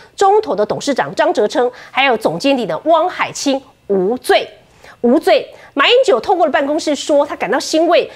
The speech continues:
虽然三中案惊险过关，但是还有两颗弊案未爆弹等着他。两颗弊案的未爆弹到底是什么呢？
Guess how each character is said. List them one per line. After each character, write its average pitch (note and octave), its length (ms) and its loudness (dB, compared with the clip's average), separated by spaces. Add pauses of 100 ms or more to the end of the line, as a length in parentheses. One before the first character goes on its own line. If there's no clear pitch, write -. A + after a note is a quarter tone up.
(140)
虽 A4+ 180 0
然 D#4+ 140 2
三 F4+ 380 0
中 D#4+ 200 2
案 C#4+ 200 2
惊 C#4 180 0
险 C4 160 -4
过 E4+ 180 2
关， C4 320 0 (240)
但 C#4+ 140 2
是 C#4 80 -2
还 D#4+ 200 2
有 C4 80 2
两 G3+ 360 -2 (140)
颗 B3+ 300 0
弊 D#4+ 260 2
案 C4+ 260 0 (380)
未 D4 260 4
爆 A3+ 240 2
弹 F#3+ 260 0 (200)
等 F#3 180 -4
着 G#3+ 100 -4
他。 A3+ 300 -2 (240)
两 C#4 180 2
颗 A#4 140 0
弊 A4+ 140 0 (100)
案 F4 80 0
的 B3 120 2
未 D4+ 180 0
爆 E4+ 160 2
弹 D4 200 -2 (120)
到 A#4+ 160 2
底 A3+ 100 -6
是 D#4 140 -4
什 - 180 0
么 F#3 140 -2
呢？ A3+ 240 0